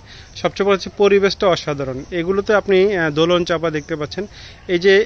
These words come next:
এইটা সাদা ছাড়া, আহ, চন্দ্রমল্লিকাটা ছাড়া বাকি যতগুলো আছে সবগুলো হচ্ছে নন এসি। তো আমরা এখন এসছি, আহ, জুনে, জুনে প্রচণ্ড গরম, তাই আমরা, আহ, যেহেতু আমি ফ্যামিলি নিয়ে এসছি, আমি আরেকটা নিয়েছি, সেটা আপনাদেরকে আমি দেখাচ্ছি।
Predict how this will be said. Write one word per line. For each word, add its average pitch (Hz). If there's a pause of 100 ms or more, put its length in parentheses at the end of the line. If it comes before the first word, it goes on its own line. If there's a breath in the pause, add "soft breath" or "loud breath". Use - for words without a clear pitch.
এইটা 208
সাদা 156
ছাড়া, 156
আহ, 175
চন্দ্রমল্লিকাটা 175
ছাড়া 190
বাকি 160
যতগুলো 165
আছে 190 (380 loud breath)
সবগুলো 165
হচ্ছে 180
নন 165
এসি। 135 (840 loud breath)
তো 170
আমরা 165
এখন 175
এসছি, 190
আহ, 147
জুনে, 165 (180)
জুনে 156
প্রচণ্ড 190
গরম, 170 (920 loud breath)
তাই 160
আমরা, 160
আহ, 160 (1000 loud breath)
যেহেতু 160
আমি 170
ফ্যামিলি 175
নিয়ে 196
এসছি, 240
আমি 170
আরেকটা 165
নিয়েছি, 185
সেটা 175
আপনাদেরকে 160
আমি 165
দেখাচ্ছি। 156